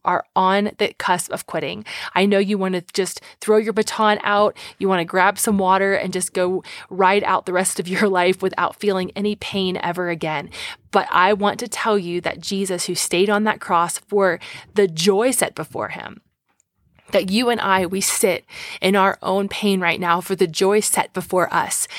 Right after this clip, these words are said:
And we fix our eyes on Jesus, the author and the finisher of, finisher of our faith, who did not call down ten thousand angels to rescue him, but he stayed and he finished what he started. And we too will stay,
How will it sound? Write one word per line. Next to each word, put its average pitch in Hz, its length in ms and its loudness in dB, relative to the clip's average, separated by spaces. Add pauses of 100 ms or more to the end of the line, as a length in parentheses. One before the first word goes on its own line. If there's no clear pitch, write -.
(160)
And 196 140 -2
we 208 80 6
fix - 380 0
our 220 180 0
eyes 196 260 2
on 185 220 -2
Jesus, 185 380 -2
the - 160 -2
author 185 420 2
and 190 180 -2
the 165 60 -6
finisher 220 460 0
of, 170 240 -4 (100)
finisher 240 400 2
of - 220 -4
our 180 160 2
faith, 190 340 -2 (340)
who 233 100 2
did 208 180 4
not 190 420 2 (320)
call 190 220 4
down 170 240 2
ten 208 180 0
thousand 196 380 2
angels 180 460 0
to 196 140 -4
rescue 180 440 0
him, 165 340 -2 (220)
but 190 120 0
he 208 140 2
stayed 180 500 2
and - 120 -4
he 196 120 2
finished 196 460 0
what 185 80 -4
he 175 60 0
started. 165 580 -2
And 180 160 -4
we 202 160 0
too 185 500 2 (320)
will 185 140 2
stay, 170 640 -2